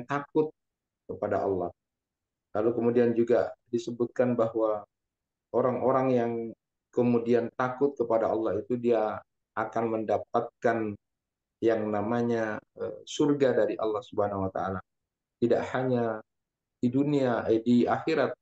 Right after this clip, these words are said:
tapi dia di dunia juga akan merasakan surga itu. Bahkan juga disebutkan bahwa surga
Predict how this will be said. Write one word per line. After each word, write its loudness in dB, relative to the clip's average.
tapi -10
dia 2
di -4
dunia -2
juga -2
akan -6
merasakan -6
surga -4
itu. -20
Bahkan 0
juga 4
disebutkan 0
bahwa 2
surga 0